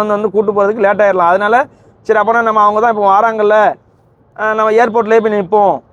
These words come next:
ஏர்போர்ட்ல போய் நின்னு நம்ம, அ, நின்னு அவங்க வந்தோடனே அவங்கள கூட்டு வந்துடலாம் அப்படின்னு சொன்னா, இங்க ஏர்போர்ட், ஏர்போர்ட்டுக்குள்ள போயிட்டோம்னா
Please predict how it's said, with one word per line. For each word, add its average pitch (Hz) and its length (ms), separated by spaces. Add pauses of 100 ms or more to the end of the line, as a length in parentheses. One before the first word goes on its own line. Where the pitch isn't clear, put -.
ஏர்போர்ட்ல 208 340
போய் 202 140
நின்னு 226 260 (580)
நம்ம, 214 160 (480)
அ, 202 300
நின்னு 226 240 (100)
அவங்க 220 200
வந்தோடனே 220 280
அவங்கள 214 200
கூட்டு 208 180
வந்துடலாம் 202 380
அப்படின்னு 202 300
சொன்னா, 214 180 (260)
இங்க 202 120 (120)
ஏர்போர்ட், 220 380 (260)
ஏர்போர்ட்டுக்குள்ள 214 560
போயிட்டோம்னா 208 440